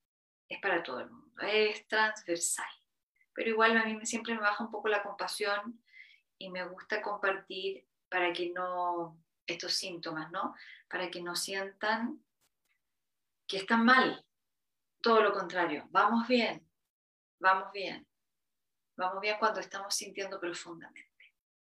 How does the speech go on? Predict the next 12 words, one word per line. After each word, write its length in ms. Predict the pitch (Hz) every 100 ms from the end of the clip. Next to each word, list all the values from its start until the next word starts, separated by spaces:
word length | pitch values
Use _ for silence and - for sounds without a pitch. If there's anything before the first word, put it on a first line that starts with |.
| _ _ _ _ _ - -
aunque 500 | 170 165 156 - 156
duela, 480 | - - - - _ _ _ _ _ _ _ _ _ -
aunque 240 | 165 156 165
apriete, 540 | 170 180 180 175 170
aunque 420 | 160 165 160 160 - - _ _ -
sea, 560 | 190 180 165 151 - _ _ _ _
eh, 360 | 170 160 156 -
un 180 | 190 180
poquito 1080 | 175 170 175 175 - 170 160 156 156 147 - _ _ _ _ - - - _ _ _ -
abismante 720 | 160 151 147 160 156 - - 131
también. 380 | 127 - - - _ _ _ _ _ _ _ _ - - - - _ 143
Ya. 180 | - -